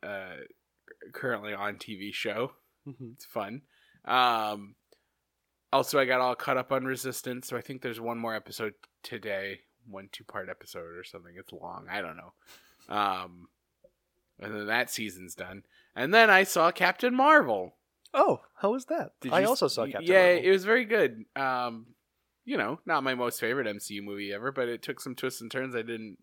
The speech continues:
Speaker 2: Yeah, it was a solid movie.
Speaker 1: expect, and, uh, that third act really ties into the rest of the, the M C U real hard. <laughs>
Speaker 2: Sure does.
Speaker 1: Sometimes a little too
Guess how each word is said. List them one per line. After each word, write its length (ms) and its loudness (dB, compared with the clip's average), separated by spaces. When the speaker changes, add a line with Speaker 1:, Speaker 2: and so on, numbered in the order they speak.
Speaker 2:
Yeah, 220 6
it 80 6
was 140 4
a 80 6
solid 400 2
movie. 260 -2
Speaker 1:
expect, 640 0
and, 280 -2
uh, 320 -2
that 180 -2
third 180 8
act 260 6
really 220 4
ties 460 2
into 260 -6
the 120 2
rest 260 0
of 80 -8
the, 60 0
the 60 -8
M 160 -6
C 180 -8
U 400 -4
real 260 2
hard. 300 0
<laughs> 200 -16
Speaker 2:
Sure 200 6
does. 360 2
Speaker 1:
Sometimes 540 4
a 60 6
little 220 6
too 240 -6